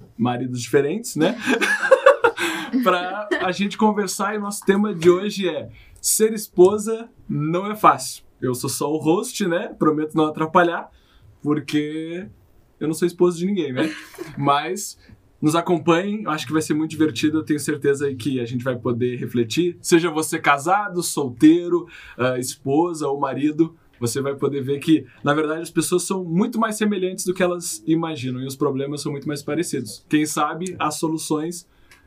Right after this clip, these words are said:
Speaker 1: talvez sejam. Então nos acompanhem, fique com a gente aí, que a gente vai conversar. Sejam bem-vindas, então, todas
Speaker 2: Muito obrigada.
Speaker 1: vocês. As duas novamente, né?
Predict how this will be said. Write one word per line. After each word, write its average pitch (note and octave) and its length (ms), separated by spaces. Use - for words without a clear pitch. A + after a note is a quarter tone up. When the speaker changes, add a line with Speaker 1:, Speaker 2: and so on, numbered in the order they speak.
Speaker 1:
talvez D#3 460
sejam. B2 460
Então C3 200
nos C#3 120
acompanhem, C#3 500
fique B2 160
com D3+ 100
a C3+ 60
gente B2+ 320
aí, B2 180
que A#2+ 80
a A#2+ 60
gente B2 280
vai A#2 460
conversar. B2+ 600
Sejam C#3 280
bem-vindas, C3+ 560
então, C3+ 400
todas A#2+ 220
Speaker 2:
Muito A#2 120
obrigada. D3 280
Speaker 1:
vocês. - 260
As A#2+ 160
duas B2 260
novamente, C3 680
né? G#3 240